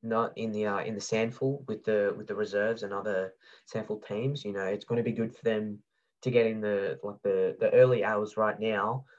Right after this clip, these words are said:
so then they can, uh, develop, but also, um, gain experience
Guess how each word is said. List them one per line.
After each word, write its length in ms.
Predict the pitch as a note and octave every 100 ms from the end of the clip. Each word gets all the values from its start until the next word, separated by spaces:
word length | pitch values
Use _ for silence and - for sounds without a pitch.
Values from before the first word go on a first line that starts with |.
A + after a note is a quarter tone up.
| _
so 140 | -
then 200 | G#2+ G#2+
they 140 | G2+ G2+
can, 340 | A2 G#2 F#2+ -
uh, 360 | F#2 F#2 F2 D#2+ - _ _ _ _ _ _ _ -
develop, 560 | A2 C3 B2 A#2 - -
but 120 | A2+
also, 580 | A2+ A#2 - A2+ G#2+ -
um, 300 | G#2+ G#2 G2+
gain 220 | A2 A2+
experience 960 | G#2 - - A2 G#2+ G2+ G2+ - -